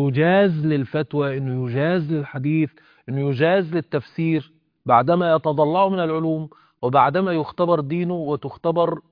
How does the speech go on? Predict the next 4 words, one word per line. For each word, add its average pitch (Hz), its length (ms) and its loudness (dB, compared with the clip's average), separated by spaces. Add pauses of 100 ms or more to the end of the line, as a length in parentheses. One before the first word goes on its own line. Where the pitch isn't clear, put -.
(340)
آه، 135 280 -6
كفاءته 151 760 0
ال-، 135 340 2
الإيمانية. 135 1040 2